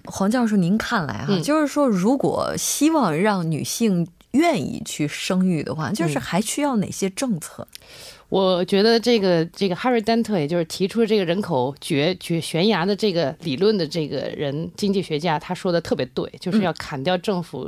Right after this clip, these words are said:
Speaker 2: 乱伸的那只手。
Speaker 1: 嗯。
Speaker 2: 就是政府现在是真的是乱定政策，
Speaker 1: 啊。
Speaker 2: 他完全不知道现在女性是需要什么的。我觉得现在女性是需要共识，就像我们刚才说的，你，我们妈妈之间，或者是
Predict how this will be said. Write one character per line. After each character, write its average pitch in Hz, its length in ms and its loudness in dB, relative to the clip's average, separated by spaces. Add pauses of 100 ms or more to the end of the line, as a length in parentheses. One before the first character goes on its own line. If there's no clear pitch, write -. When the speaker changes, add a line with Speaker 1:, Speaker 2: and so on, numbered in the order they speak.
Speaker 2:
乱 196 260 0
伸 170 200 -4
的 170 100 -2
那 151 160 -2
只 156 120 -6
手。 - 220 -8
Speaker 1:
嗯。 - 180 -20
Speaker 2:
就 208 140 -2
是 190 200 2
政 220 220 2
府 151 120 -4
现 214 180 0
在 190 240 2
是 208 320 -4
真 254 160 0
的 247 100 2
是 202 120 -2
乱 220 240 0
定 139 160 -4
政 143 180 -6
策， - 160 -14
Speaker 1:
啊。 - 100 -16 (220)
Speaker 2:
他 214 120 0
完 208 160 2
全 247 160 0
不 226 100 -4
知 214 100 0
道 196 140 2
现 196 120 -2
在 185 120 2
女 117 180 -2
性 180 180 -2
是 156 120 -4
需 - 180 -4
要 214 120 2
什 - 160 -12
么 - 100 -16
的。 - 120 -16 (300)
我 170 100 0
觉 202 140 4
得 247 80 4
现 262 160 0
在 247 80 6
女 185 160 2
性 220 180 0
是 214 80 2
需 185 200 -2
要 220 100 4
共 226 240 0
识， - 340 -10
就 214 120 0
像 196 120 2
我 175 60 2
们 139 140 -2
刚 175 120 2
才 190 140 4
说 180 240 0
的， 151 100 0 (260)
你， 226 280 0
我 202 180 0
们 202 160 4
妈 247 220 2
妈 269 100 4
之 208 220 -4
间， 196 240 0
或 208 80 0
者 160 80 2
是 190 180 -4